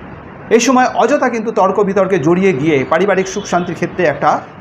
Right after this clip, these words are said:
বাধা তৈরি হবে। যারা ব্যবসা বাণিজ্যের সাথে যুক্ত রয়েছেন, বিশেষত যারা পার্টনারশিপ ব্যবসার সাথে যুক্ত রয়েছেন, তাদেরও কিন্তু বিশেষভাবে সচেতন থাকতে হবে। পার্টনারশিপ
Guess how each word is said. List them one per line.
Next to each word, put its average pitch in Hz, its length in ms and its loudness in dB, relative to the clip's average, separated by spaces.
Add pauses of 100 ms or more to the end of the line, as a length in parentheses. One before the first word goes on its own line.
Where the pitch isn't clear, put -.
(340)
বাধা 220 340 6
তৈরি 247 280 4
হবে। 160 240 0 (1300)
যারা 285 180 4
ব্যবসা 254 340 2
বাণিজ্যের 285 340 -2
সাথে 269 240 -8
যুক্ত 190 200 -10
রয়েছেন, 262 360 0
বিশেষত 240 440 -4
যারা 233 200 0
পার্টনারশিপ 233 640 -2
ব্যবসার 196 280 -2
সাথে 196 200 -4
যুক্ত 190 240 -6
রয়েছেন, 196 260 0
তাদেরও 240 260 0
কিন্তু 233 220 -2
বিশেষভাবে 208 520 -2
সচেতন 214 440 2
থাকতে 196 280 0
হবে। 185 280 2 (680)
পার্টনারশিপ 185 540 0